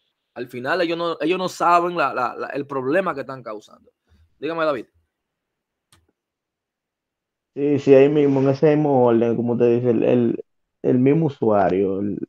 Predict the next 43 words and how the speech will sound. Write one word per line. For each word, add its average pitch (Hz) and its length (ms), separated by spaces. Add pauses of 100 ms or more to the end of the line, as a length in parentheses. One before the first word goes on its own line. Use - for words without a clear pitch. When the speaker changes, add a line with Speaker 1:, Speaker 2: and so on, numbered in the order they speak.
(100)
Speaker 2:
el 113 120
mismo 123 220
usuario 110 440
es 104 60
el, 104 200
el 101 160
principal 110 420
enemigo. 101 560 (380)
Speaker 1:
Sí. 196 280
Speaker 2:
Eh, 101 200
porque, 123 260
por 127 180
ejemplo, 139 340
viene, 143 580 (100)
o, 120 140
"No, 143 440
que 160 200
yo 147 160
quiero 185 220
copiar 165 220
una 165 80
información 156 440
rápida, 160 380
¿eh? 165 80
Porque 131 160
tengo 143 220
que 131 380
llevármela 139 360
para 143 180
la - 40
casa", 175 400
lo 123 120
que 117 80
sea. 139 300 (340)
Y 151 160
simplemente 202 520
te 185 120
conecta 190 300
una 196 100
memoria 180 360
U - 20
S 151 200
B. 110 280